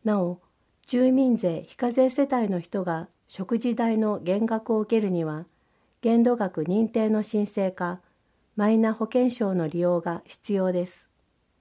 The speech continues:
問い合わせ、保険年金課、電話零八三四二二の八三一一、県後期高齢者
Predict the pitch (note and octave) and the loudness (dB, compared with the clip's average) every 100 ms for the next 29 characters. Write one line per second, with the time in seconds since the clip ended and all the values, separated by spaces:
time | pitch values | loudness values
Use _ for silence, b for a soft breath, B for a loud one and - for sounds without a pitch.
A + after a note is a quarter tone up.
0 | _ _ _ _ _ _ _ _ - A#3+ | _ _ _ _ _ _ _ _ 0 4
1 | A#3 A3 A3 G#3+ G#3 - _ _ _ _ | 4 2 -2 -4 -6 -8 _ _ _ _
2 | G3+ - B3+ A#3 A#3 A#3 A#3 A3 G#3+ G#3 | -8 0 2 4 4 2 0 -2 -2 -2
3 | F#3+ F#3 _ - F#3 G#3+ G#3+ G#3 F#3+ A#3+ | -6 -8 _ -6 -2 0 0 -2 -2 -4
4 | B3+ B3 A3 - F#3 F3+ F3 E3 - _ | -4 -6 -8 -6 -4 -2 -2 -6 -10 _
5 | _ _ _ A#3 A#3+ B3+ B3+ B3 G3 E3 | _ _ _ 2 4 4 4 2 2 -2
6 | D#3+ _ F#3+ A#3 A#3 B3+ F#3 - E3 F#3+ | -8 _ -10 -6 -2 0 -2 -6 -8 -6
7 | F#3 F3+ - - _ _ _ _ _ _ | -6 -6 -10 -10 _ _ _ _ _ _
8 | _ _ _ - B3+ G#3 F3 - C4 A#3+ | _ _ _ -2 0 0 -4 0 0 0
9 | G3+ - G#3 G#3+ G#3 F#3+ F3 D#3+ | -6 -4 -2 0 -2 -4 -6 -6